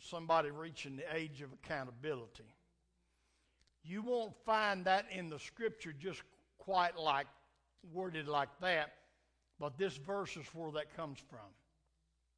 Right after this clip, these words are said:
Me baptizing a baby by sprinkling water over and christening it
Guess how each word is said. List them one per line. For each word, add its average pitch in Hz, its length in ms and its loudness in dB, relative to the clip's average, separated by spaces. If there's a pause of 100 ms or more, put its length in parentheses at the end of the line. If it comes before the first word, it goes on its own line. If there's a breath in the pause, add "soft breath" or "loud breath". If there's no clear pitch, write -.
(3250)
Me 269 200 2
baptizing 208 800 2
a 139 40 -6
baby 185 400 -2
by 143 100 -12
sprinkling 175 540 -10
water 175 360 2
over 151 200 -2
and - 140 -18
christening 185 460 -2
it 135 80 -14